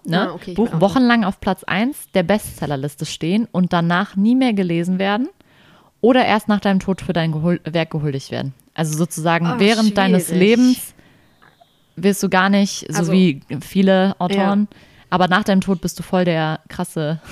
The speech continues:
Speaker 2: Ich würde eigentlich sagen, so Bestseller, äh, nee, brauch ich nicht.
Speaker 1: Mhm.
Speaker 2: Ciao. Aber wenn ich dann tot bin,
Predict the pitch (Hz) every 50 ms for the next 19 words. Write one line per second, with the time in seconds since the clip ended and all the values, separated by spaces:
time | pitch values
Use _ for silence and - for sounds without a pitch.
0 | - - - - - - - 202 190 226 220 139 208 240 262 269 269 240 - 226
1 | 220 220 220 220 220 214 208 202 196 196 175 - _ 220 214 220 - - 214 208
2 | 202 - - 160 156 - _ _ - 185 - 170 190 _ _ _ _ 170 160 -
3 | - 202 226 - - 170 170 160 160 170 269 - - 202 190 214 - - _ _
4 | _ _ _ _ _ _ _ _ _ _ _ _ _ _ - 185 185 196 196 185
5 | 202 - 208 196 196 - - 180 - - 233 277 - _ - 202 214 240 262